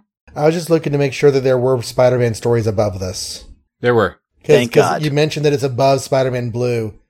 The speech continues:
Speaker 1: and that's just frickin' depressing. <laughs>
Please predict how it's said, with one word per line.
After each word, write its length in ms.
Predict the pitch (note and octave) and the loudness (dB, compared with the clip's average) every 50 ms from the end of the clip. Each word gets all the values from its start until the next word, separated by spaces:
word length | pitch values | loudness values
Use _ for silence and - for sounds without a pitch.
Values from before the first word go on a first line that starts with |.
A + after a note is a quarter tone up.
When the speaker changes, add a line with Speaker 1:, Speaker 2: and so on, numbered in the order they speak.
| _ _ - | _ _ -4
Speaker 1:
and 220 | D#3 C#3+ C3+ C3 A#2+ | -2 -2 -2 0 2
that's 240 | C3 C3+ C#3 - | 2 2 2 0
just 300 | - C3+ B2 - - - | -2 -8 -8 -8 -10 -6
frickin' 260 | - C3+ A#2 - A#2 G#2+ | -6 -6 -4 -4 -8 -8
depressing. 600 | G#2+ - - A2+ A#2 A#2 - - A2+ G2+ G2 - _ _ - - - | -10 -10 -8 -6 -6 -6 -6 -8 -12 -12 -12 -16 _ _ -20 -18 -12
<laughs> 880 | - - - - - - A3+ - B3 - - A3+ G#3+ - - G3+ - - | -10 -6 -6 -4 0 0 2 2 2 0 2 0 -4 -4 -4 -10 -10 -10